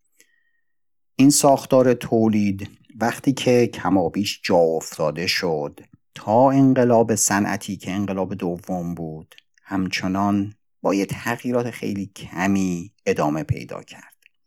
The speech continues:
ساختار اقتصادی قبل از انقلاب صنعتی اصولاً خیلی کم تغییر می‌کرد. علتش هم روشنه.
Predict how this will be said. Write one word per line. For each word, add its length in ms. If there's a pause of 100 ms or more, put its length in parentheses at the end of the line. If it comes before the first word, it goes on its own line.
(960)
ساختار 680
اقتصادی 1040 (180)
قبل 320
از 160
انقلاب 500
صنعتی 640 (100)
اصولاً 640
خیلی 400
کم 500
تغییر 600
می‌کرد. 520 (720)
علتش 440
هم 140
روشنه. 560